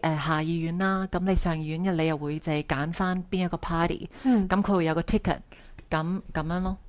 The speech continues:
Speaker 1: 噉樣咯。點但係就，嗯，同香港會唔同咯，冇咁多呢啲嘅，呃，即係，呃，叫你，呃，呃，戒佢票啊，呢個又話可以，呃，
Speaker 2: <laughs>
Speaker 1: 你唔好投嗰個，你分薄咗啲票源啊，即係好似譬如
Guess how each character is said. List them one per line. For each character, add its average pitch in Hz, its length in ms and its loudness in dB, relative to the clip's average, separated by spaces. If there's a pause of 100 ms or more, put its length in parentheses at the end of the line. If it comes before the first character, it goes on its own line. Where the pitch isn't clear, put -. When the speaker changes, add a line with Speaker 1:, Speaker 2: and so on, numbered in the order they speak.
(640)
Speaker 1:
噉 165 100 -4
樣 190 160 2
咯。 196 240 0
點 180 220 -4
但 180 200 6
係 151 200 0
就， 156 500 0
嗯， 156 380 0 (120)
同 180 200 2
香 302 240 4
港 175 200 4
會 170 300 0
唔 143 160 -6
同 147 220 -6
咯， 165 120 0
冇 180 220 4
咁 185 180 2
多 202 160 6
呢 202 140 4
啲 202 160 2
嘅， 165 240 2 (320)
呃， 156 260 2 (440)
即 - 160 6
係， 170 340 8 (440)
呃， 175 120 10
叫 185 240 2
你， 175 200 4
呃， 185 240 2 (120)
呃， 185 100 8
戒 - 100 -14 (120)
佢 302 300 10
票 294 240 10
啊， 277 360 10 (220)
呢 311 180 10
個 311 100 12
又 202 160 10
話 185 220 8
可 214 100 10
以， 285 260 8
呃， 170 360 12
Speaker 2:
<laughs> - 160 -10
Speaker 1:
你 262 100 10
唔 311 60 12
好 349 120 12
投 262 240 12
嗰 220 80 12
個， 277 220 12
你 269 60 10
分 370 220 10
薄 294 100 12
咗 285 140 6
啲 - 20 10
票 285 180 6
源 214 200 6
啊， 233 120 10
即 349 120 10
係 - 20 12
好 349 80 12
似 285 120 4
譬 240 300 8
如 196 60 2